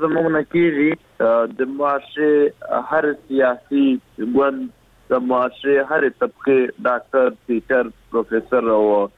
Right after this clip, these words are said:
آه، ملا، ملک، آه، چې څومره هم طبقات دي، موږ د ټولو سره د ملولو خپل کوششونه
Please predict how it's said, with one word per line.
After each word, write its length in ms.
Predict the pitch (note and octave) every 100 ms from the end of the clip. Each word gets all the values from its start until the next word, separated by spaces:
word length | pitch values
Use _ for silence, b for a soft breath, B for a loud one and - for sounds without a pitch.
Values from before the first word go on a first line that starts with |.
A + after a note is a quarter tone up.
| b G2
آه، 180 | G2+ G#2+ G#2 B2+
ملا، 280 | C3+ C3 B2 A#2 A#2
ملک، 440 | B2+ B2 - -
آه، 160 | A#2 A2 - - _ -
چې 80 | F3+ F3+
څومره 260 | B3+ G3 D#3
هم 160 | C#3+ C3 C3+
طبقات 420 | A#2+ - C3+ -
دي، 80 | B2+
موږ 100 | C3 B2
د 140 | B2
ټولو 300 | C#3 C3 A#2+ B2+
سره 160 | A#2
د 140 | A2 G#2+
ملولو 480 | A2 A2+ A#2+ A2+ -
خپل 260 | B2 A#2
کوششونه 480 | G#2 - - A#2+